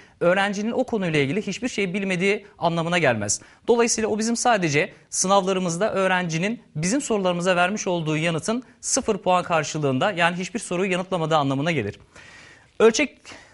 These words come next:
tanımlamasına baktığımız zaman arkadaşlar belirli bir başlangıç noktasından başlayan ve eşit birimlere bölünen, dolayısıyla ölçme aracımız da ölçek diye tanımlanır. Elimizdeki ölçme aracını arkadaşlar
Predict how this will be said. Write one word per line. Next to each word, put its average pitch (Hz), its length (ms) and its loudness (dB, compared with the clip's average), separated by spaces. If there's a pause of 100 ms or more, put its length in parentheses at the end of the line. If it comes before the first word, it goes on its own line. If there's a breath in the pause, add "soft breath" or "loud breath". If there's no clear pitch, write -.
tanımlamasına 240 580 2
baktığımız 220 380 2
zaman 190 180 2
arkadaşlar 156 600 2
belirli 220 280 0
bir 226 100 -2
başlangıç 202 460 0
noktasından 156 540 -2
başlayan 151 420 2 (560)
ve 170 160 -2
eşit 202 280 0
birimlere 180 420 0
bölünen, 143 400 0 (220)
dolayısıyla 214 680 0 (200 loud breath)
ölçme 190 320 0
aracımız 160 420 0
da 220 60 2
ölçek 190 380 -2
diye 185 100 0
tanımlanır. 117 520 -2 (460 loud breath)
Elimizdeki 247 480 2
ölçme 247 320 2
aracını 175 280 2
arkadaşlar 139 560 0